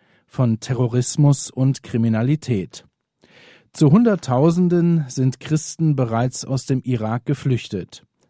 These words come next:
Etwa die Hälfte der christlichen Bevölkerung hat das Land binnen weniger Jahre verlassen.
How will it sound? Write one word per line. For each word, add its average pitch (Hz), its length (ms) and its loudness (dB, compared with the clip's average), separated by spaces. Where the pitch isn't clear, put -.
Etwa 135 320 -2
die 120 160 -4
Hälfte 160 400 -2
der 127 120 -4
christlichen 131 600 -6
Bevölkerung 120 720 -2
hat - 180 -4
das 151 220 0
Land 123 420 -2
binnen 120 380 0
weniger 120 380 0
Jahre 107 380 -2
verlassen. 120 720 -2